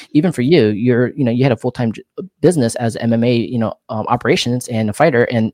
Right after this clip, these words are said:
you still did, you know, a lot, seventy-six plus deals. You know, how do you even have time to do that? How does that day's schedule look like? You know, how do you do that?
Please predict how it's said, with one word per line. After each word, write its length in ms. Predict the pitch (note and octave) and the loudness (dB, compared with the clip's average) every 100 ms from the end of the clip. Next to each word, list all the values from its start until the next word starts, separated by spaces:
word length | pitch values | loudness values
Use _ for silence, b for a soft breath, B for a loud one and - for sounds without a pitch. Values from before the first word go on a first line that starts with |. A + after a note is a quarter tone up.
| _ | _
you 140 | A2+ | -8
still 260 | A#2 - D#3 | -6 -2 -2
did, 280 | A#2+ A#2 C#3+ b b _ - - | 0 -2 -4 b b _ -12 -4
you 60 | |
know, 160 | A2+ G#2 | -2 -2
a 60 | A2+ | -2
lot, 200 | A2 - - | -4 -4 -8
seventy-six 420 | - B2+ B2 C3 | -6 -4 -4 -8
plus 240 | - B2+ - | -6 -6 -4
deals. 400 | A2 B2 C3 - _ _ _ _ _ _ _ _ | -2 0 0 -6 _ _ _ _ _ _ _ _
You 60 | - | -2
know, 80 | A#2+ | 2
how 80 | D#3 | 4
do 80 | |
you 60 | G3 | 4
even 160 | C#3 G#2 | 2 0
have 200 | B2 A2+ | 0 0
time 200 | C3 B2+ | 0 0
to 80 | |
do 180 | G2+ C3+ | 2 2
that? 280 | G#3 F2 F2+ - - _ _ _ _ _ _ _ _ - _ _ _ | 2 0 -4 -10 -20 _ _ _ _ _ _ _ _ -20 _ _ _
How 140 | - | 0
does 100 | D3 | 4
that 120 | D#3+ B2+ | 4 6
day's 200 | C3+ C#3+ | 4 4
schedule 380 | - B2 C3+ | 0 -2 0
look 160 | A#2+ D3+ | -4 -4
like? 180 | G2+ - | -8 -8
You 60 | |
know, 100 | A2 | -6
how 100 | A2 | -4
do 60 | C3+ | -2
you 80 | B2 | -2
do 160 | A2 | -2
that? 280 | B2+ G2+ G#2 | -4 -4 -6